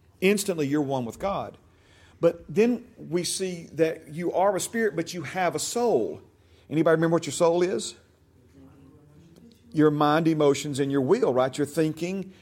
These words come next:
your emotions, and your choices. Well, that part of you was not born again.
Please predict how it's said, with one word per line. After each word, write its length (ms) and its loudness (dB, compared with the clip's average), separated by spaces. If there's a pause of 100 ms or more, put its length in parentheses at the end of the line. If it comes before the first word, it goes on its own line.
your 160 2
emotions, 420 2
and 120 -2
your 80 -6
choices. 640 -8 (360)
Well, 420 -2
that 240 0
part 180 6
of 80 6
you 100 2
was 140 4
not 260 0
born 220 2
again. 460 -6